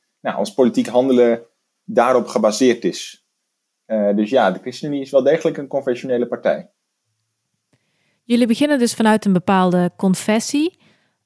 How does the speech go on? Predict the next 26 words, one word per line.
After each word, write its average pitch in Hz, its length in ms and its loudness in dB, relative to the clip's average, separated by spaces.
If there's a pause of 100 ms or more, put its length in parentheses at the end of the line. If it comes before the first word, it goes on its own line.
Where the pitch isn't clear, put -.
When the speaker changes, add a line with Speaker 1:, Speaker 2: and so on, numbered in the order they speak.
(100)
Speaker 2:
Ehm, 220 960 2 (240)
en 220 600 2
ik 214 180 -2
vroeg - 280 -4
me 294 80 -2
eigenlijk 220 480 0
af - 260 -2
of 202 160 -6
dat 214 400 -2 (500)
ook 220 360 0 (280)
van - 220 -2
invloed 262 520 -2
is 226 400 0
op 214 260 -2
hoe 196 160 2
jullie 233 280 0
aankijken 214 520 0
tegen 202 380 0
een 196 100 -2
bepaald, 202 840 -2 (560)
eh, 190 360 0
belangrijk 214 440 2
begrip 202 340 -4
in 202 80 0
de 190 60 0
filosofie. 214 800 -4